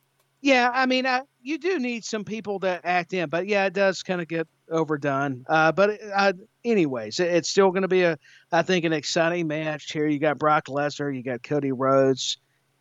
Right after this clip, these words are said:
Uh, you know, it's a fresh feud. Uh, I, I do like how they've, they kept them away, so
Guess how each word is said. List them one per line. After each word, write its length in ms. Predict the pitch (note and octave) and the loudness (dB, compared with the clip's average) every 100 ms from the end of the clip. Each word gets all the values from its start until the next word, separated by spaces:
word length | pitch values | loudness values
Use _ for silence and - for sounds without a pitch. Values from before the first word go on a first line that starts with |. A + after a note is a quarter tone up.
| _ _ _ - | _ _ _ -2
Uh, 400 | D#3 D#3+ D#3 D3+ C#3 _ _ _ - | 2 4 4 2 -2 _ _ _ -2
you 140 | F3 | 2
know, 160 | D#3 D#3 | 4 4
it's 140 | D3 | 0
a 40 | |
fresh 360 | D3 E3+ E3+ - | -2 2 2 0
feud. 560 | E3+ E3 E3 E3 D#3+ D#3+ | -2 0 2 2 0 -4
Uh, 300 | C3 C#3+ C#3+ - - - - | -4 0 -2 -4 -20 -20 -6
I, 360 | C#3+ C#3+ B2 C#3+ | 0 0 0 -2
I 20 | |
do 180 | D3 D3+ | 0 2
like 300 | C#3+ D3 - | 4 4 2
how 180 | D3 | 0
they've, 260 | D3 D3+ C3+ - | 0 -2 -4 -6
they 160 | D3 | -4
kept 280 | C#3 E3+ D#3 | -2 -2 0
them 160 | E3+ D3+ | -2 -2
away, 340 | D3+ F3+ A#3+ | 2 2 2
so 480 | - F3 D#3 D3+ | 0 0 2 0